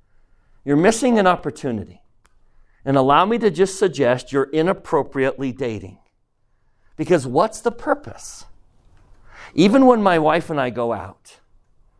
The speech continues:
there should be a purpose, right? What's the purpose?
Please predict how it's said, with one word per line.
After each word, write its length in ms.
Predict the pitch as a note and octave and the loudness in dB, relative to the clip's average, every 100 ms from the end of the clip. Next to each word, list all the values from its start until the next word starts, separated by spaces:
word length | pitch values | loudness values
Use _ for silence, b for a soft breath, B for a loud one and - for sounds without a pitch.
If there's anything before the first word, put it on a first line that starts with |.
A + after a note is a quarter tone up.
| _ _ - _ | _ _ -20 _
there 60 | D#3+ | -6
should 220 | - G#3+ | 0 0
be 80 | F#3+ | 2
a 80 | F3 | 0
purpose, 480 | - C4 C4+ G2 | 0 -2 -2 -4
right? 460 | - G#3+ A#3 - - - - _ _ b b b b | 0 0 -2 -8 -18 -20 -20 _ _ b b b b
What's 260 | - G3+ - | -2 -2 0
the 100 | E3+ | -4
purpose? 800 | - - D#3+ - - - - | -4 -2 -2 -4 -18 -18 -20